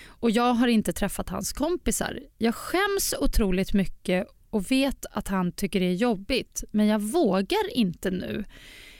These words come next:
Känns som om, om tåget gått, men jag vill verkligen. Hur gör jag nu efter en så lång tid? Jag är typ rädd för hans kompisar. De är inte elaka eller så, men jag är väldigt, väldigt blyg. Snälla hjälp mig, ert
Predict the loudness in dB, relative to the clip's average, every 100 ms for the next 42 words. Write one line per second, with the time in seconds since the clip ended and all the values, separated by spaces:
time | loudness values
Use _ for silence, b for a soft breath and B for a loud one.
0 | B -4 0 2 2 4 2 2 -4 -20
1 | -8 2 4 4 4 2 2 -2 -4 -2
2 | 0 0 -4 -8 -12 -12 -2 2 4 2
3 | 2 2 2 0 -8 -10 -8 -6 -6 -8
4 | -20 B B 0 4 4 4 4 4 4
5 | 2 -2 -2 0 0 0 0 0 -2 -2
6 | 0 2 2 2 0 2 -2 0 -2 0
7 | 0 0 -2 0 0 -2 -4 -4 -4 -2
8 | -2 -2 -4 -6 B B B B B -4
9 | 2 4 4 2 0 2 2 2 0 -2
10 | -2 0 0 0 -2 -2 -2 2 2 2
11 | 0 -2 -2 0 -2 -4 -2 -2 -2 -6
12 | -10 -4 0 2 2 -2 -6 -2 2 4
13 | 4 2 2 0 -2 -6 -4 -4 -8 -8
14 | -4 -4 -4